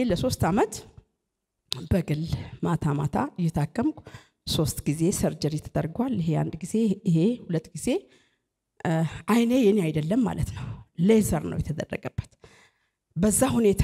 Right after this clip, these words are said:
ላይ ነው ስድስት ዓመት ሙሉ በመነጽር ያለሁት። መነጽር ከዛ በፊትም ባደርግ ኖርማሊ ለፀሐይ ነበር የማደርገው። ይሄ ግን ከሰርጀሪ በኋላ የአይን መነጽር ነው የማደርገው። ይሄን መጽሐፍ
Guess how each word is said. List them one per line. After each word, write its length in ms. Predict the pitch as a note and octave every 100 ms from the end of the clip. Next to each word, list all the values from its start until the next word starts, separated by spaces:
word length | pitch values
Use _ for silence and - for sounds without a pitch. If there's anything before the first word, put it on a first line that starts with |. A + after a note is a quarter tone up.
| F#3
ላይ 180 | F3 E3
ነው 160 | F3 C4+ D4
ስድስት 500 | F#3 E3 D#3+ - - -
ዓመት 300 | F3 E3 E3
ሙሉ 180 | E3 E3 E4 - - _ _ _
በመነጽር 720 | E3 E3 D3 D#3 F3 E3 -
ያለሁት። 460 | D#3+ D#3+ D3+ G3 - E3
መነጽር 480 | F3 G3 F#3+ - -
ከዛ 260 | - F#3+ D#3+ F#3
በፊትም 420 | F3 G#3+ F#3 A#3+ F3+
ባደርግ 460 | F3 E3+ C#4 - - _
ኖርማሊ 400 | G#3 F#3+ F3+ E3+ E3+
ለፀሐይ 480 | F3 F3 E3 D#3 D#3
ነበር 340 | D#3+ D3+ D#3
የማደርገው። 560 | D3+ D#3 F3 D3+ E3 F4 - - _ -
ይሄ 140 | F3 G#3 E3
ግን 200 | B3 F#4 - - -
ከሰርጀሪ 520 | F3+ G#3+ F#3 F3+ D#3+
በኋላ 380 | E3 D#3+ D#3+ G3+ C4
የአይን 360 | - F3 F3
መነጽር 380 | D#3 D#3+ - D3+
ነው 120 | D3+
የማደርገው። 460 | D#3 D3 D#3 - - - - _ - _ _ _ _
ይሄን 240 | D4+ D4 B3
መጽሐፍ 380 | A#3 A3 G#3+ -